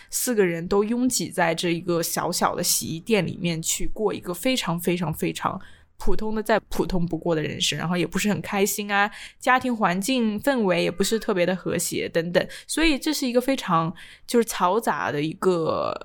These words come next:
环境。然后对于 Evelyn 来说，她内心有很多不满，然后其实对于她的整个家庭的所有成员来说，大家心里都是有那种愤恨、有那种怨念、有各种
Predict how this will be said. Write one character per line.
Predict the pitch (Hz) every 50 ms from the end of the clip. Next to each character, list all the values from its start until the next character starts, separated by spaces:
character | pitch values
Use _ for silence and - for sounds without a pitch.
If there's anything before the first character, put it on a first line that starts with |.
| - - -
环 | - - - 180 - - - -
境。 | - - 262 247 180 - -
然 | - 175 165
后 | 160 185 185 170 160 165 - - - -
对 | - 254 233
于 | 214
Evelyn | - - 240 247 254 226 208 185
来 | 165 160 -
说， | 170 - - 180
她 | 190 - 202 202 196 196 - -
内 | 214 226 208
心 | 196 - 196 185
有 | 196
很 | 190 190
多 | - 160
不 | 160 - - 226
满， | 196 180 156 113 67 - -
然 | 175 175
后 | 196 202 196
其 | 196 - - 220
实 | 220 226 233
对 | 226 277 269 226
于 | 190 175
她 | 180 - - 190 196 196
的 | - 190 185 - - - - - - - -
整 | - 202 185
个 | 226 240
家 | 240 - 285 277 285 294 302
庭 | 294 - - - 151 - 156
的 | 170 175 160
所 | 156 - 185
有 | 233 240
成 | - - - 180
员 | 175 180 180
来 | 175 165 -
说， | - 170 - - 165
大 | 170 185 190
家 | 185 190 180 180
心 | 180 - - 214 214
里 | 208 180
都 | - - 185
是 | 208 196 - 202
有 | 180 151 - 95
那 | 165 180
种 | 170 - 151 123 - - - - - -
愤 | - - - 311 285 202 170 175
恨、 | - - 220 185 147 139
有 | 160 143
那 | 156 190 202
种 | 196 - 156 113 - - - - - _ - -
怨 | 233 - 226 277 269 220 165 170 180
念、 | 190 202 185 120 - - -
有 | - - - - -
各 | - 226
种 | 190 170